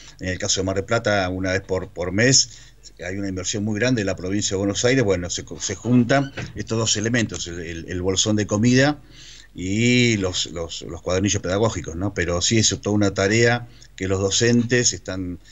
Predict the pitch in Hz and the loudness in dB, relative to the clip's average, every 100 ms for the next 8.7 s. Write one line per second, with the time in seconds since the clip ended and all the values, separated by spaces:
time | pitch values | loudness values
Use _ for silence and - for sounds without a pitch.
0 | - - 98 101 120 131 110 98 107 113 | -16 -8 -4 2 4 4 2 0 0 0
1 | 98 98 98 98 98 131 127 127 120 120 | 0 -2 -2 -2 2 4 6 6 4 0
2 | - - - 95 95 98 85 95 90 90 | -10 -20 -12 -6 -2 -2 -2 -2 -4 -4
3 | 90 90 87 87 87 80 92 90 107 110 | -4 -4 -2 -2 -4 -4 -2 2 6 6
4 | 110 127 139 139 156 160 - - - - | 8 8 6 4 0 0 -4 -20 -20 -14
5 | 90 - 92 90 87 87 87 85 - 92 | -14 -10 -8 -6 -6 -6 -8 -8 -8 -4
6 | 101 - 101 113 120 117 92 101 98 98 | 0 0 2 4 4 2 -2 -4 -2 -2
7 | 104 - 110 127 127 92 87 - - 87 | -2 0 2 4 4 2 -4 -10 -16 -10
8 | 87 90 110 110 120 117 | -10 -4 -2 0 0 0